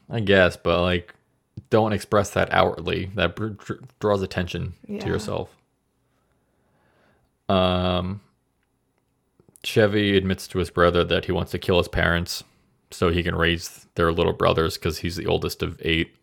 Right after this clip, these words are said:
Speaker 1: ultimately. So he wants to raise his six younger brothers on his own. And Cheney's like, "No, can't, can't do that."
Speaker 2: Cheney's better.
Speaker 1: Um, so Ch-, Cheney surrenders to the F B I on June sixteenth, nineteen ninety-seven, and the following day,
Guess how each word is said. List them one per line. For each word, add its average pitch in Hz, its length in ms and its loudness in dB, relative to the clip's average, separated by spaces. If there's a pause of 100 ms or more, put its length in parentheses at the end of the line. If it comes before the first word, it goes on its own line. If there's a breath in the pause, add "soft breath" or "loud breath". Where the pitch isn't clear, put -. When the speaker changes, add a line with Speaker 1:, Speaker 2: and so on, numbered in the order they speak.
(320)
Speaker 1:
ultimately. 82 680 -6
So - 120 -6
he 87 60 -2
wants 85 160 -6
to 87 60 -8
raise 85 280 -2
his 87 200 -4
six - 480 -8 (100)
younger 82 300 -2
brothers 82 380 2
on 90 140 -4
his 82 140 -6
own. 85 300 0 (880)
And - 160 -6
Cheney's 80 320 -2
like, - 180 -8
"No, 85 240 -8 (1200)
can't, - 220 -8 (160)
can't 85 220 -8
do 87 140 -4
that." 82 320 -2
Speaker 2:
Cheney's 226 400 -10
better. 185 440 -12 (1300 soft breath)
Speaker 1:
Um, 90 420 0
so 90 220 2
Ch-, - 320 -2
Cheney 101 300 2
surrenders 92 500 2
to 90 360 4
the 82 480 0
F - 200 -4
B 87 140 0
I 85 380 4
on 85 200 -4
June 87 260 -4
sixteenth, 92 600 -8
nineteen 85 500 -4
ninety-seven, 113 800 0
and 85 140 -2
the 85 60 -2
following 87 400 0
day, 85 420 0